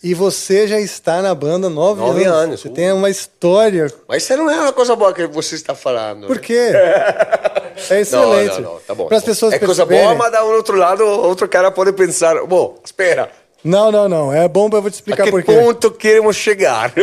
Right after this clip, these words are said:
Speaker 1: Não, não. Eu vou chegar então, vamos lá. É... São nove anos juntos, nós.
Speaker 2: Já.
Speaker 1: É isso que eu quero falar. É
Speaker 2: É
Speaker 1: muito
Speaker 2: muito, né?
Speaker 1: tempo.
Speaker 2: Em
Speaker 1: Bastante
Speaker 2: janeiro
Speaker 1: tempo.
Speaker 2: fazemos dez anos.
Speaker 1: Exatamente, em janeiro fazemos dez anos.
Speaker 2: Hum.
Speaker 1: E você, ah?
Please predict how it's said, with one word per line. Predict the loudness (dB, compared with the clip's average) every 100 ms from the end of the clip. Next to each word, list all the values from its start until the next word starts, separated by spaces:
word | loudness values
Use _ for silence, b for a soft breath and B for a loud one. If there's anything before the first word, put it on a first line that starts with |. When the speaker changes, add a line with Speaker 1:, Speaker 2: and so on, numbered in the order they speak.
| 4
Speaker 1:
Não, | 4
não. | 2 2 0 -4 -16 b b b
Eu | 0
vou | 2 0
chegar | 0 0 -2
então, | -2 -6 -6
vamos | -8
lá. | -8 -10 b b b b b b -2
É... | 2 2 2 2 0 -2 -6 -12 _ _ _ _ _ _
São | -4 0
nove | 2 2 2 0
anos | 0 -2
juntos, | -4 -4 -4
nós. | -2 0 2 2
Speaker 2:
Já. | 2 0 -2 0
Speaker 1:
É | -2
isso | -2
que |
eu | -4
quero | -4
falar. | -2 -2 0 0 0
É |
Speaker 2:
É |
Speaker 1:
muito | 2 4
Speaker 2:
muito, | 4 2 2
né? |
Speaker 1:
tempo. | 4 4 2 -2 -8
Speaker 2:
Em |
Speaker 1:
Bastante | -4 -2
Speaker 2:
janeiro | 0 2 4 4 6
Speaker 1:
tempo. | 4 4 2 -2 -8
Speaker 2:
fazemos | -6 -4 -2 -2
dez | 2 2 2 2
anos. | 2 2 0 -4 -18 _ _ _ _ _ -10
Speaker 1:
Exatamente, | -6 -2 -4 -4 -8 -10 -8 -8
em |
janeiro | -6 -4 -4
fazemos | -6 -6 -6 -2
dez | 0 0 0
anos. | -2 -2 -4 -6
Speaker 2:
Hum. | -10 -10 B B -8
Speaker 1:
E |
você, | -2 -2 0 0 0 0 -4
ah? | -6 -6